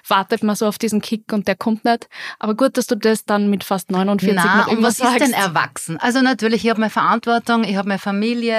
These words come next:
Speaker 2: das hab ich alles, aber, ähm, erwachsen, das empfinde ich vielleicht ab und zu so als ein Schimpfwort unter Anführungszeichen. Jetzt sei doch einmal erwachsen oder verhalte dich wie eine Erwachsene.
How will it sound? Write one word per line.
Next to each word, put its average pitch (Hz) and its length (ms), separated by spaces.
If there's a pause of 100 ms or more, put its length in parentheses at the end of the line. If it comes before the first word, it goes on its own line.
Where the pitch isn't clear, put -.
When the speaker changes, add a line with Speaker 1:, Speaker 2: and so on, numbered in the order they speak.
(440)
Speaker 2:
das - 180
hab 190 160
ich - 180
alles, 165 300
aber, 202 260 (400)
ähm, 196 480
erwachsen, 185 920 (560)
das 185 220
empfinde 190 440
ich 170 60
vielleicht 160 360
ab 160 220
und 160 140
zu 170 160
so 160 280 (240)
als 175 240 (160)
ein 156 80
Schimpfwort 147 480
unter 143 220
Anführungszeichen. 139 640
Jetzt 160 180
sei 147 140
doch 233 160
einmal 156 260
erwachsen 143 520
oder 151 240
verhalte 202 500
dich 180 200
wie 170 80
eine 156 180
Erwachsene. 147 800